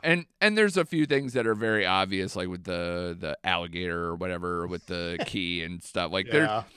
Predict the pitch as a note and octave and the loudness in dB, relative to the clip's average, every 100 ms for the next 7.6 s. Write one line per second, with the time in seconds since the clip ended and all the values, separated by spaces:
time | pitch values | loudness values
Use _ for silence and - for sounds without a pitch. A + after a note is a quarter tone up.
0 | - - - D#3+ C#3+ - _ _ _ _ | -20 -4 6 8 8 4 _ _ _ _
1 | E3+ F3+ G3 G#3+ A3 F3+ B2+ B2+ C3 C#3 | 2 6 8 8 6 4 8 8 8 6
2 | C3+ _ _ - D#3 F3 F3 D3+ D#3+ D#3+ | 2 _ _ 6 8 8 4 4 6 8
3 | D#3 C#3+ D3 C3+ C#3 B2+ A2+ G#2 C3 C#3 | 8 8 6 6 4 0 -6 0 2 4
4 | C#3 C3 B2 A2+ A2+ C#3 C3 C3 C#3 B2 | 2 2 4 4 2 2 2 4 4 4
5 | A#2 A2+ - A#2 A#2 A2+ A2+ A2+ - - | 0 0 0 0 4 4 4 2 -4 -2
6 | A2+ G#2+ G#2 G2+ A#2 A#2 A2 D#3 F#3 E3+ | 0 2 0 0 0 0 2 4 6 6
7 | D#3+ D3 D3+ D3 C#3 | 6 6 6 4 2